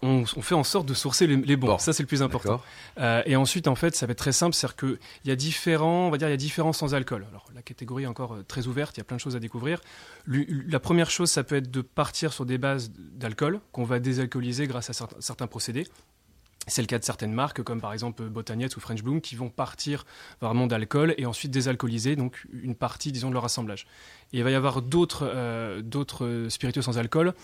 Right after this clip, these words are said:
Speaker 1: où là, ils vont remplacer, on va dire, l'alcool. L'exemple, euh, par exemple, d'Osco, qui est plutôt un amer à la gentiane, eh ben, on va y remplacer le, le, le vin blanc par du verjus. Donc ça va être vraiment ça la différence. Et là, effectivement, il y aura, disons,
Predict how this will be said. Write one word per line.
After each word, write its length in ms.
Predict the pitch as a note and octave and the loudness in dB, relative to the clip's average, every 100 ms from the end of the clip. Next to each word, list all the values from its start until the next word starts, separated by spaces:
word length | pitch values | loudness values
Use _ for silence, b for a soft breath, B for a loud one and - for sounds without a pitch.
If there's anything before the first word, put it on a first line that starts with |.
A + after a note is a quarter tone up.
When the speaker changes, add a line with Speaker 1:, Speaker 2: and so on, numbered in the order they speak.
| B B | B B
Speaker 1:
où 140 | - C3 | -2 2
là, 160 | D3+ | 2
ils 80 | C#3+ | 2
vont 240 | A#2+ D3+ D3 | 2 0 0
remplacer, 880 | A#2 B2 D#3 D3+ C#3 - D3+ F3 - - | -2 0 0 0 0 0 -2 -4 -8 -8
on 20 | |
va 140 | A#2 A2+ | -4 -2
dire, 320 | B2 D#3+ - B B | 0 -2 -4 B B
l'alcool. 400 | C3 B2 B2 F#2+ A2+ _ - | 0 0 0 -2 -6 _ -4
L'exemple, 520 | B2 A#2+ C#3+ C#3 B2+ | -2 2 2 0 -2
euh, 120 | A#2+ | -4
par 160 | G#2+ A#2+ | -2 0
exemple, 160 | B2 | 2
d'Osco, 460 | A2+ A2+ - D#3 E3 | 2 0 2 4 4
qui 100 | C3 | 2
est 20 | |
plutôt 280 | - A#2 B2+ | -6 -2 0
un 240 | A2+ A2+ | 2 2
amer 340 | A#2 A#2+ B2+ A2+ | 2 0 -2 -4
à 60 | |
la 80 | G#2+ | -6
gentiane, 440 | G#2+ G#2 C#3+ E3 D3+ B B B | -6 -2 0 0 -2 B B B
eh 60 | |
ben, 80 | A#2 | -4
on 40 | A2+ | -2
va 100 | A2 | -2
y 20 | |
remplacer 480 | G2 A2 B2 - A#2+ | -4 -4 -2 0 0
le, 140 | A2 | -2
le, 220 | A2 G#2+ G#2 | -4 -6 -6
le 200 | G#2 G#2 G2+ | -6 -6 -4
vin 160 | A2+ | 0
blanc 180 | A2+ C#3 | 2 2
par 140 | C3+ | 2
du 100 | A#2+ | 0
verjus. 380 | A#2+ A2+ G2 - _ _ _ _ | 0 0 -2 -10 _ _ _ _
Donc 140 | C3 - | -4 0
ça 80 | C3 | 2
va 40 | |
être 60 | C3 | 2
vraiment 220 | C3 C3+ | 2 2
ça 140 | C#3 | 2
la 100 | A#2+ | 0
différence. 480 | G#2+ - F2 - - B B B | -2 -8 -10 -10 -12 B B B
Et 120 | A2+ | 2
là, 220 | B2 D3+ | 6 6
effectivement, 440 | C#3 B2 - B2 C#3+ | 4 -2 2 4 4
il 40 | |
y 40 | C3 | 4
aura, 140 | A#2+ | 2
disons, 380 | A2+ A#2+ A2+ | -2 -4 -6